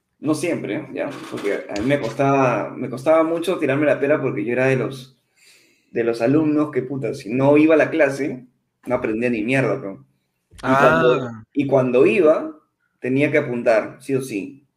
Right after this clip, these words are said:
Speaker 1: Si no, estaba jodido, porque no, no sab-, iba a estar más perdido que buen ceviche.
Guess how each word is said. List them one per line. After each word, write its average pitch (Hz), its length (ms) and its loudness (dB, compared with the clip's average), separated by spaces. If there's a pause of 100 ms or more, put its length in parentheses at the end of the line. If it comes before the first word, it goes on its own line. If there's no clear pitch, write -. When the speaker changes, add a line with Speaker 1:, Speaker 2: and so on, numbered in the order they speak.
Speaker 1:
Si - 160 -10
no, 151 580 0 (180)
estaba 135 300 2
jodido, 127 360 4
porque 110 180 0
no, 131 200 0
no 143 120 4
sab-, 170 280 4
iba 165 200 6
a - 20 6
estar 165 160 2
más 170 140 0
perdido 156 400 4
que 143 80 2
buen 135 180 4
ceviche. 120 360 -6